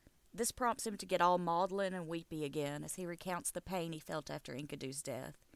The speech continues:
He tells Siduri that he would not allow him to be buried until a maggot fell out of his nose.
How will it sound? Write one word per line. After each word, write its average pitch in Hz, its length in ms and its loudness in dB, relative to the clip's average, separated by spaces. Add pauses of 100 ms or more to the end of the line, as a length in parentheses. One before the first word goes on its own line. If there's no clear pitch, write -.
(260)
He 247 80 -4
tells 247 240 0
Siduri 190 480 0
that 175 140 -2
he 196 100 -4
would 175 140 -2
not 185 200 2
allow 180 360 2
him 170 160 -4
to - 120 -6
be 160 140 -4
buried 151 580 -2
until 165 300 -4
a 147 60 -2
maggot 143 440 0
fell 143 240 -2
out 135 140 0
of 127 80 -6
his 131 160 -6
nose. 123 460 -4